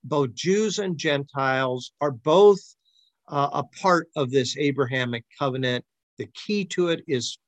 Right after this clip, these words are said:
faith and trust in God, not all of the rituals, uh, that were inst-,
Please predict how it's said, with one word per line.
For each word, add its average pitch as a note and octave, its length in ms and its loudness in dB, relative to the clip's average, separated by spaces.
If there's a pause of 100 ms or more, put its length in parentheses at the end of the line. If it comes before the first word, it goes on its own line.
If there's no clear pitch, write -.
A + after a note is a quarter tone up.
(120)
faith E3 380 2 (120)
and A2+ 200 -10
trust C#3+ 520 -2
in B2 200 -6
God, G#2+ 440 -4 (420)
not D3 400 2 (480)
all D#3 320 0
of C3 200 0
the B2 380 -2 (640)
rituals, B2 920 -4 (300)
uh, A#2+ 180 -6
that C3+ 240 0
were D3+ 180 2
inst-, D#3+ 340 -4